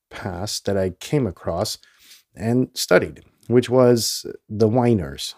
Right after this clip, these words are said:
Uh, and, you know, we had this episode a few, uh, weeks,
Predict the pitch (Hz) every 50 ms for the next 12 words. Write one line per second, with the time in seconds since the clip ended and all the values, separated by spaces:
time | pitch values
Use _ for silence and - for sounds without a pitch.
0 | _ 113 107 - - 104 104 104 - 95 113 113 110 110 113 - 123 135 139 131
1 | 127 123 123 117 104 107 117 120 123 120 104 - 110 101 - - - - - 117
2 | 110 - 110 - - 104 95 92 95 90 - - - 101 - - - 110 110 107
3 | 110 107 101 - - - _ - - - - - _ _ _ _ - - 92 92
4 | 95 95 95 92 90 - _ 101 - - 110 98 98 101 113 123 123 - - -
5 | - - -